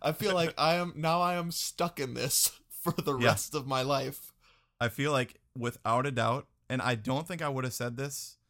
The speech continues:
Speaker 2: after the half marathon podcast,
Speaker 1: Uh-huh.
Speaker 2: that this is, actually, I probably would have, but not to the same degree.
Speaker 1: Yeah.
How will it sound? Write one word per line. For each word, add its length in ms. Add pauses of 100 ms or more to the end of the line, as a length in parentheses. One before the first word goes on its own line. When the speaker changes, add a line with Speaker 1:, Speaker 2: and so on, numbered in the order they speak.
(260)
Speaker 2:
after 320
the 100
half 260
marathon 400
podcast, 500
Speaker 1:
Uh-huh. 200 (640)
Speaker 2:
that 680 (140)
this 260
is, 500 (320)
actually, 200
I 40
probably 260
would 240
have, 160
but 120
not 260
to 100
the 100
same 260
degree. 640
Speaker 1:
Yeah. 200